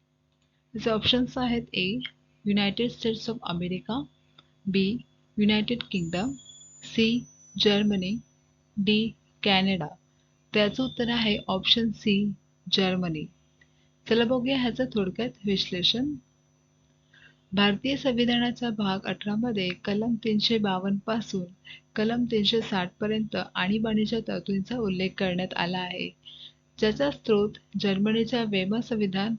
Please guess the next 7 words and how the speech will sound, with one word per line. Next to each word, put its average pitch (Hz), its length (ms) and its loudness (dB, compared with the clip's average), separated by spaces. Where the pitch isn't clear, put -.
आहे, 180 400 -2
ज्यामध्ये 240 500 4
तीन 226 260 0
प्रकारच्या 220 580 -2
आणीबाणी 190 440 0
तरतूद 196 440 -6
आहे. 180 340 -6